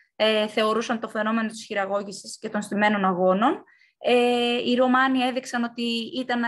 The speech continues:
ένα αρκετά μεσαίο, ε, έτσι, επίπεδου το φαινόμενο αυτό, ενώ στην Ελλάδα, δυστυχώς, είχαμε τα πιο υψηλά αποτελέσματα. Θεωρούσαν, δηλαδή, ότι το πρόβλημα αυτό είναι πολύ σοβαρό στη χώρα μας.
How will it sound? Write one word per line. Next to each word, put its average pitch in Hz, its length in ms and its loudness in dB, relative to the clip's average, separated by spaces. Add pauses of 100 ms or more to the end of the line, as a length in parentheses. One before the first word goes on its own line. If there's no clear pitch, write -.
(100)
ένα 240 180 -2
αρκετά 233 440 -4
μεσαίο, 220 680 -4 (360)
ε, 208 600 -2
έτσι, 214 300 -6
επίπεδου 208 760 -4
το 202 260 -4
φαινόμενο 196 480 -4
αυτό, 214 580 -4 (100)
ενώ 240 240 -2
στην 240 240 -2
Ελλάδα, 214 600 -2
δυστυχώς, 262 400 -10
είχαμε 269 220 2
τα - 100 -2
πιο - 180 -4
υψηλά 254 300 0
αποτελέσματα. 190 840 -2 (420)
Θεωρούσαν, 226 440 2
δηλαδή, 220 280 2
ότι 262 240 2
το 220 120 -6
πρόβλημα 226 360 0
αυτό 214 200 -2
είναι 262 100 0
πολύ 240 260 -2
σοβαρό 226 320 -4
στη - 180 -16
χώρα 185 280 0
μας. 170 220 -12